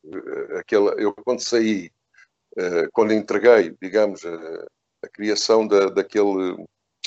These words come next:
daquela sede a, às pessoas lá da, da Brandoa, quando saí, quando deixei de estar destacado lá, porque agora eu pertencia, era a Benfica, não é? Voltei a Benfica,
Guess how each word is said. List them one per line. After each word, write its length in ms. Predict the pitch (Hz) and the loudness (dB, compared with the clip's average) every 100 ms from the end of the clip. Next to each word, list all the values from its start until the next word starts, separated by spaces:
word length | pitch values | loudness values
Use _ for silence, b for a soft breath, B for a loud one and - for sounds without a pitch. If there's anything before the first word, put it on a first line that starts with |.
| - _ _ _ _ _ _ _ - | -18 _ _ _ _ _ _ _ -4
daquela 440 | 104 101 - 104 101 | -2 0 4 6 6
sede 360 | - 98 78 - _ _ _ - | 4 2 2 -6 _ _ _ -6
a, 400 | 87 85 85 92 | -2 -2 0 -2
às 100 | - | -2
pessoas 380 | - 165 196 123 | -6 2 2 2
lá 220 | 85 101 | 4 4
da, 200 | 90 87 | 4 -4
da 120 | 85 | -6
Brandoa, 380 | 95 95 101 156 | -6 -6 -6 -6
quando 200 | 113 113 | -6 -8
saí, 260 | - 123 156 | -4 -4 -2
quando 360 | 113 87 85 82 | -4 -6 -10 -18
deixei 260 | 90 - - | -14 -10 -10
de 80 | - | -2
estar 180 | 117 | -2
destacado 520 | - - 104 104 98 92 | -2 -4 -4 0 0 2
lá, 140 | 101 | 0
porque 160 | - 87 | 0 -8
agora 200 | 85 - | -8 -12
eu 120 | 82 | -18
pertencia, 380 | - 92 - 92 | -16 -14 -8 -4
era 100 | 87 | -4
a 40 | 80 | -6
Benfica, 480 | 85 - 110 147 | -10 -10 -12 -8
não 80 | 85 | -6
é? 80 | 87 | -6
Voltei 360 | 82 80 90 82 | -6 -6 -4 -6
a 40 | |
Benfica, 540 | 90 90 117 120 - | -6 -8 -10 -8 -10